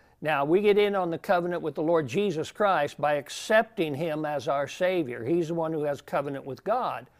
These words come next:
But in that covenant, then, there's specific things about your life, about the time that we live in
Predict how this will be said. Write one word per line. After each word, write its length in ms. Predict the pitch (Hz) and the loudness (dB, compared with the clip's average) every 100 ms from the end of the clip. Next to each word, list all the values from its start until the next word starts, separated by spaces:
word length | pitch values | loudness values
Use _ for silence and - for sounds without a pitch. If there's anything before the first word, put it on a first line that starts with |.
| _ _ - _ _ _ _ | _ _ -20 _ _ _ _
But 300 | 135 160 156 _ | 0 0 0 _
in 260 | 240 285 | 4 4
that 260 | 247 190 - | 4 2 0
covenant, 500 | - 175 156 156 165 | 0 0 0 -6 -2
then, 220 | 165 165 | 0 0
there's 240 | 165 160 - | 2 0 -2
specific 720 | - 185 165 - 220 233 202 | -6 -2 -2 0 2 2 0
things 320 | 190 180 160 | -4 -2 -4
about 360 | 156 147 147 165 | -2 0 0 0
your 360 | 156 175 180 | 4 6 6
life, 480 | 175 165 131 127 - | 6 6 4 -2 -8
about 400 | 143 160 160 151 | -4 0 0 -2
the 140 | 151 | -8
time 760 | - - - 208 196 180 175 147 | -6 -14 -4 0 2 2 0 -2
that 180 | 156 156 | -2 0
we 140 | 156 | -2
live 400 | 151 170 185 156 | 0 0 0 0
in 340 | 147 139 139 | -4 -4 -8